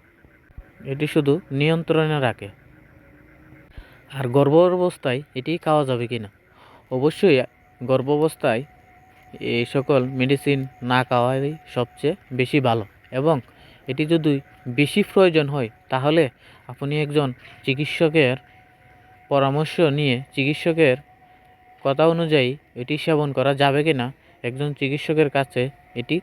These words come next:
জেনে নেবেন। আর এই ওষুধই, ওষুধটি আপনি যে কোনো ফার্মেসি থেকে নিতে পারবেন, যে কোনো ফার্মেসি থেকে এই ওষুধটি আপনি সংগ্রহ করে নিতে পারবেন। এই ওষুধের কার্যকারিতা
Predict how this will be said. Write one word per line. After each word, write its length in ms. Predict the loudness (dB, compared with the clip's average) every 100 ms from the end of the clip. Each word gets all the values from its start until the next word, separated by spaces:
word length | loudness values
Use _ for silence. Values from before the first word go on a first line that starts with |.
| -8 -2
জেনে 220 | 0 2 2
নেবেন। 280 | 0 -2 -6 _ _ _ _ _ _ _ _ -20 -20 -20 -20 -18 -4 -2
আর 80 | 0 4
এই 80 | 4
ওষুধই, 340 | 2 -2 -2 -4 -6 _ _
ওষুধটি 380 | -6 -4 -2 0 0
আপনি 240 | -2 -4 -4 -8 -6 0
যে 80 | 0
কোনো 140 | 0 -2 0
ফার্মেসি 400 | 2 0 -6 -4
থেকে 180 | 0 0 -2 _ _ _ _ _ -6
নিতে 220 | 2 2 2
পারবেন, 260 | -2 -4 -12 _ _ _ _ _ _ _ _
যে 80 | -4 -2
কোনো 120 | -2
ফার্মেসি 500 | 2 2 2 -2 -2 -2 -8 _ _
থেকে 200 | -2 2 2 4
এই 80 | 2
ওষুধটি 360 | 0 -6 -4 -4 -4 -10 -10
আপনি 240 | -6 -8 -10 -16 -20 -20 -20
সংগ্রহ 360 | -2 0 2 2 2 2
করে 160 | 2 0 _ _ -20 -20 -6
নিতে 180 | -4 0 -2
পারবেন। 220 | -2 -8 -14 -20 -6
এই 120 | 2 2
ওষুধের 360 | 2 0 0 0 -6 -20 -20 -20 -20 -20 -20 -20 -20 -20 -20 -16 -16 -16 0
কার্যকারিতা 500 | 2 4 0 0